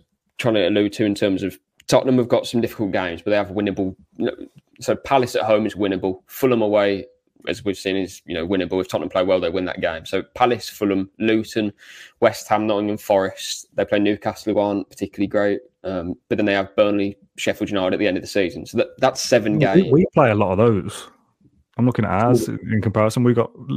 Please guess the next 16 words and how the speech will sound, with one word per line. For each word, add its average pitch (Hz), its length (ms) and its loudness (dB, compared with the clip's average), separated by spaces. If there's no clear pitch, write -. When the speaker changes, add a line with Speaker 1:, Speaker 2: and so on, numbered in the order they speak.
Speaker 2:
uh, 143 260 4
so 127 200 2
for 135 160 2
winnable 139 340 4
for 92 140 -4
us, - 120 -4
I'd 98 120 -4
say 92 120 0
Forest, 123 440 2
Speaker 1:
Yeah. 92 140 -2
Speaker 2:
Luton, 90 380 0
West - 280 -2
Ham, 82 240 -2
Brentford 92 400 0
at 76 60 -6
home, 80 360 -4